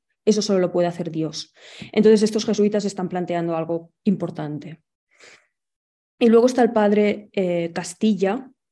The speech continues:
que lo que plantea, es el segundo que vamos a ver, eh, lo que plantea es si la virtud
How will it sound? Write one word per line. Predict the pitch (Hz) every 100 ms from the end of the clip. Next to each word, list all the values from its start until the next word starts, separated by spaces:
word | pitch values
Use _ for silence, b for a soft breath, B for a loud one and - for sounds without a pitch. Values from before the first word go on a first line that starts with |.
| _ _ _ _ _ _ -
que | 202
lo | 185
que | 185 180
plantea, | 175 170 165 196 202 214 226
es | 190
el | 185
segundo | 185 170 185 190
que |
vamos | 180 175 175
a | 170
ver, | 190 226 B B B B B _ -
eh, | 208 196 185
lo | 202 202
que | 196
plantea | 202 196 214
es | 226
si | - 220
la | 190 180
virtud | 185 185 226 233 233